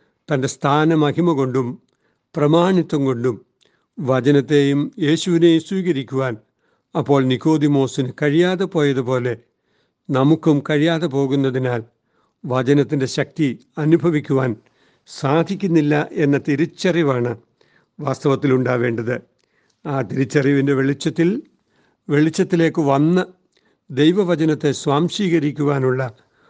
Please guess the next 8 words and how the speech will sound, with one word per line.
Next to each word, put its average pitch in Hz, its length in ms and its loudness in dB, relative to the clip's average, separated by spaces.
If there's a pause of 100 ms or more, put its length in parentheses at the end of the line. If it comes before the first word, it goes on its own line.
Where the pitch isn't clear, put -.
(320)
കൃപയാണ് 135 680 0 (840)
വീണ്ടും 135 540 -2 (120)
ജനനത്തിൻ്റെയും 135 840 0
പുതുസൃഷ്ടിയുടെയും 131 1120 -2 (440)
അടിസ്ഥാനം. 127 760 -2 (840)
മൂന്നാമതായി, 135 840 0 (540)
വീണ്ടും 185 440 -2
ജനനം 131 500 2